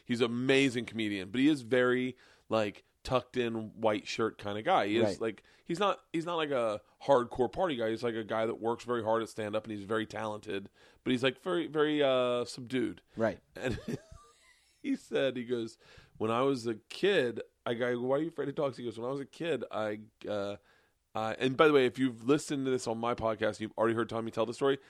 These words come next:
Speaker 1: This is me pun-, this is whatever, how I hear a story,
Speaker 2: Right.
Speaker 1: and then I regurgitate it. Whatever inaccuracies you hear,
Speaker 2: Sure.
Speaker 1: you're like, "What the fuck's wrong with Bert?" He was at his cousin's house, and his cousin, cousin had, like, a big Doberman, and, uh, it bit him.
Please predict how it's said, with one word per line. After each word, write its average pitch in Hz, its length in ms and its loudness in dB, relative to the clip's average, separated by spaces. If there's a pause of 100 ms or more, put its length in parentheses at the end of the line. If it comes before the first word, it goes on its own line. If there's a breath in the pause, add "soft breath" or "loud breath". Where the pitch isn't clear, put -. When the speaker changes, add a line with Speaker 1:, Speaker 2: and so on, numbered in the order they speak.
(160 soft breath)
Speaker 1:
This 151 220 0
is 156 200 0 (160)
me 120 280 -4
pun-, 123 320 -6
this 143 160 -4
is 151 120 -4
whatever, 131 340 6
how 131 180 4
I 127 120 6
hear 131 180 2
a 143 60 2
story, 160 460 -4
Speaker 2:
Right. 113 160 -2
Speaker 1:
and 120 80 0
then 131 80 4
I 131 100 4
regurgitate 127 600 0
it. 165 140 -2
Whatever 131 280 4
inaccuracies 131 720 2
you 151 80 -2
hear, 165 320 0
Speaker 2:
Sure. - 220 4
Speaker 1:
you're 131 80 8
like, 131 200 2
"What 202 260 0
the 147 80 0
fuck's - 360 4
wrong 202 200 8
with 285 120 -4
Bert?" 165 320 4 (420 loud breath)
He 170 120 -2
was 165 140 2
at 156 80 6
his 139 120 -4
cousin's 180 480 2
house, 117 400 -2 (100)
and 120 80 -2
his 123 100 0
cousin, 151 680 -6 (360 soft breath)
cousin 139 240 2
had, 123 140 -2
like, 113 180 -2
a 107 40 -8
big 110 300 -2
Doberman, 110 600 2 (420)
and, 107 400 0
uh, 107 320 -2
it 110 180 -4
bit 196 160 10
him. 90 160 -6